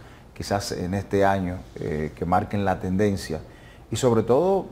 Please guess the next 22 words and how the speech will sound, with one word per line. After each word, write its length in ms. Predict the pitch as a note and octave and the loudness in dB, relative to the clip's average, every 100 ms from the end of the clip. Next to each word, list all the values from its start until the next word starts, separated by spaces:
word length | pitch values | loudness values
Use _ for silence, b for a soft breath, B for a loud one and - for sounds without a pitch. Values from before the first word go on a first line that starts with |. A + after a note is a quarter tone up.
| - | 0
van 160 | A#2+ | 0
a 80 | B2+ | 2
tener 220 | C3+ C3 | 0 0
ustedes 200 | A2+ A#2+ | 0 2
mucho 240 | A#2 A2+ A2+ | 2 0 0
trabajo 240 | G2+ A2+ | 2 2
en 60 | G#2 | 2
el 80 | F2+ | -2
Congreso 500 | F#2 F#2 G#2+ - F#2+ | -4 -2 -2 -2 -2
Nacional. 680 | F2 - D#2+ E2+ D#2 C#2+ - - B B B B - | -2 -4 -2 0 0 -2 -8 -20 B B B B -10
Esto 380 | A2+ - C#3+ C#3+ | -4 4 4 4
podría 420 | B2 A#2 A#2 A#2+ | 0 2 2 2
provocar 600 | B2 C3 C3 C3 B2 A#2+ | 0 -2 0 0 0 -2
que 180 | - G2 | -8 -8
temas 880 | - A2+ A2+ C3 C3+ B2 - - - - - | -6 -4 -2 0 -2 -4 -8 -14 -20 -20 -10
y 80 | G#2 | -10
proyectos 640 | F2+ F#2 G2 A2 B2 A2+ | -6 -4 -2 -2 -6 -4
importantes 920 | A2 F#2+ F2 - A2 G2+ - F#2+ - - | -4 -4 -4 0 0 0 -2 -4 -4 -8
en 160 | F#2+ | -6
el 120 | F#2 D#2+ | -6 -6
Congreso 480 | F2 F2+ G2+ G#2+ | -6 -4 -4 -2
Nacional, 640 | G2+ F#2+ G#2+ G2+ F#2+ F2+ | -4 -2 -2 2 2 2